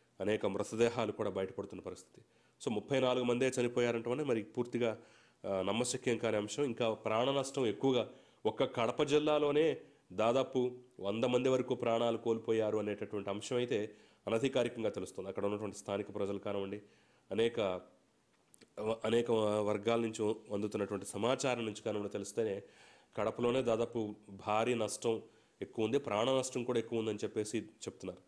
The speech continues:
So, ముప్పై నాలుగు మంది మరే మరణించారని చెప్పేసి, ఆ, చెప్పటం అనేది కొంతవరకు కరెక్ట్గా <clears throat> లేనటువంటి పరిస్థితి.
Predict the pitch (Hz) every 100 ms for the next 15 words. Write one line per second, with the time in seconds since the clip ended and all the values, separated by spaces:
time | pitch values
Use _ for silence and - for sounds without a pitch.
0 | _ - - - 131 110 147 135 139 135
1 | 127 131 127 127 120 110 113 113 117 117
2 | 113 110 110 113 - 107 107 - - _
3 | _ - 98 113 110 104 104 127 113 101
4 | 104 - _ _ - 104 98 95 95 90
5 | - - - _ _ 98 95 98 95 -
6 | _ - - - - _ _ _ _ _
7 | _ _ _ _ _ _ - - 101 104
8 | 101 101 98 104 - - 175